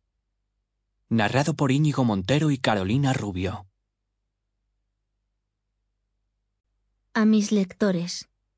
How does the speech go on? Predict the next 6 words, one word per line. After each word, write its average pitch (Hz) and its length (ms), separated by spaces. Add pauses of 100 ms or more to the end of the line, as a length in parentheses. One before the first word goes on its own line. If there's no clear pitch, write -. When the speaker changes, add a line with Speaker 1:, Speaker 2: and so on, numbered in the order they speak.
(200)
Speaker 2:
que 208 120
son 190 300
sabios 233 640 (240)
y 226 120
valientes. 175 680 (3500)
Introducción. 185 920